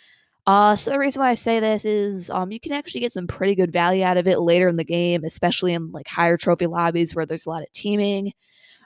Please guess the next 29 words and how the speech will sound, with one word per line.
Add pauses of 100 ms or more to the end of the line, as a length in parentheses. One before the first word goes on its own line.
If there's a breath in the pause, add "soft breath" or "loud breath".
Uh,
what
you
can
do,
uh,
when
the
gas
is
closing
in,
you're
a
few
seconds
away
from
just
everyone
just
spamming
auto
aim
and
trying
to
kill
everyone,